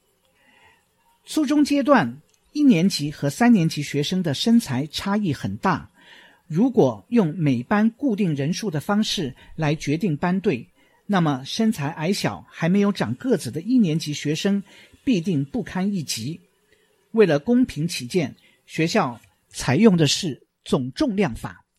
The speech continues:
也就是说，比赛以前人人都称一次体重，只要全队体重相加不超过规定的总重量，班上派多少人参加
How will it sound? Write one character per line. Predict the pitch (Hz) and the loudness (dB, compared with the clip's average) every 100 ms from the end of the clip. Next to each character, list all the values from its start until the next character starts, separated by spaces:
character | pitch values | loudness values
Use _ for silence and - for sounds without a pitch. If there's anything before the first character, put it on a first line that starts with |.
| _ _ _ _ | _ _ _ _
也 | 160 143 | -2 0
就 | 262 | 2
是 | 190 | 0
说， | 185 240 226 226 _ _ _ _ _ | 0 2 2 0 _ _ _ _ _
比 | - 147 | -4 -2
赛 | - 262 | 2 2
以 | 139 123 | 2 -4
前 | - 127 160 214 _ _ _ - | -6 -2 -2 -2 _ _ _ -4
人 | 151 226 | 0 2
人 | 233 170 196 - | 2 0 -2 -2
都 | 220 | -2
称 | - 254 208 | 0 0 0
一 | 160 | -2
次 | - 175 | -6 -6
体 | - 113 | -8 -12
重， | 127 220 98 _ _ - _ _ | 0 0 0 _ _ -20 _ _
只 | - 151 | -4 0
要 | 180 127 | 2 0
全 | - - 156 | -8 -2 0
队 | 214 226 | 2 2
体 | 143 - 131 | 0 -4 -4
重 | 240 160 | 0 0
相 | - 240 240 | 2 6 6
加 | 240 220 226 - - _ - | 6 2 -2 -12 -20 _ -6
不 | 285 | -6
超 | - 262 269 | -2 -2 0
过 | 277 180 | 0 0
规 | - 247 247 | 0 -2 0
定 | 240 | 0
的 | 180 123 | 0 -4
总 | - 123 139 | -4 -6 -2
重 | 247 165 | -2 0
量， | 180 95 90 _ _ _ _ - | -2 -4 -10 _ _ _ _ -2
班 | 220 214 | 2 2
上 | 214 147 - | 0 -2 -2
派 | 220 151 | -2 0
多 | 233 240 | 2 0
少 | - 120 | 0 -4
人 | 123 | -4
参 | 156 180 180 | -4 -4 -2
加 | 185 175 | -2 -4